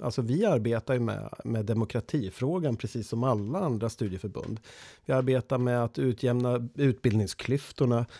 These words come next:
precis som alla <laughs> andra studieförbund. Det som vi har gemensamt är att våra medlemsorganisationer däremot, eh,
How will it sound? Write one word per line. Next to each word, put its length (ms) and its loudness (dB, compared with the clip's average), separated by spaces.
precis 400 0
som 140 2
alla 260 0
<laughs> 60 -16
andra 140 -4
studieförbund. 760 -2
Det 180 4
som 200 2
vi 140 4
har 160 6
gemensamt 640 4
är 60 4
att 100 0
våra 180 4
medlemsorganisationer 1300 2
däremot, 640 -2
eh, 200 -6